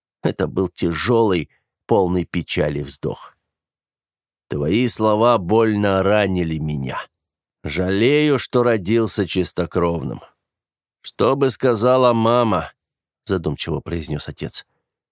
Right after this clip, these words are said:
«Ты хотел бы родиться в другой семье, в семье полукровок? Тебе здесь плохо? Поэтому ты попытался сбежать?»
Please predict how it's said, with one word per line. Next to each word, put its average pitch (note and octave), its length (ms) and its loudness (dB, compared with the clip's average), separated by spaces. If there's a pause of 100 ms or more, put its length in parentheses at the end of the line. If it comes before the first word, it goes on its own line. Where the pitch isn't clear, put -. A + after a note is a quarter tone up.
(440)
«Ты F2+ 140 -4
хотел A#2+ 420 2
бы A#2+ 140 2
родиться A#2+ 500 2
в G2 60 -4
другой A#2 460 2
семье, A2+ 640 0 (400)
в - 60 -18
семье F#2 380 0
полукровок? G#2 840 0 (520)
Тебе G#2 420 2
здесь G#2+ 400 0
плохо? C3 540 0 (640)
Поэтому E3 580 2
ты A#2+ 140 -2
попытался E2+ 640 -2
сбежать?» D#2 560 -4